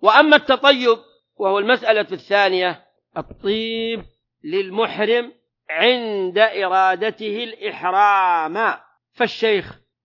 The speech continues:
المؤلف رحمه الله نص عليه بقوله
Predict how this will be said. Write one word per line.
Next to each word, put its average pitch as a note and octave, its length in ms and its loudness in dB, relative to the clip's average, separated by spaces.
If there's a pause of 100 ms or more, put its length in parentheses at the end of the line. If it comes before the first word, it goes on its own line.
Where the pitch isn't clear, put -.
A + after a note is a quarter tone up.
(100)
المؤلف F3+ 560 -4
رحمه F3 440 -2
الله F#3 460 2 (480)
نص - 460 -4
عليه F3+ 500 0
بقوله F#3+ 960 -4